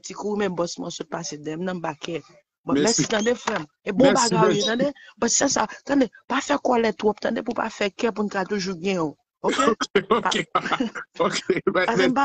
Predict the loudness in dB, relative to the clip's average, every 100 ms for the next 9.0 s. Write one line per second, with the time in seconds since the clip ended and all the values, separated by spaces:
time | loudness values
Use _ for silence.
0 | 2 0 -4 -4 -2 0 0 -4 -6 -6
1 | -6 -4 0 0 2 2 4 2 2 2
2 | 2 0 0 0 2 0 0 -4 -6 -8
3 | -8 -12 -12 -6 -4 -4 -4 -6 -4 -4
4 | -4 -2 0 2 2 2 0 0 0 0
5 | 0 0 0 -2 -2 0 0 -2 -2 -4
6 | -4 _ _ _ _ -4 -2 -2 0 0
7 | 0 -4 -6 -8 -14 _ 2 2 2 0
8 | -2 -4 -4 -2 0 0 -2 -8 -10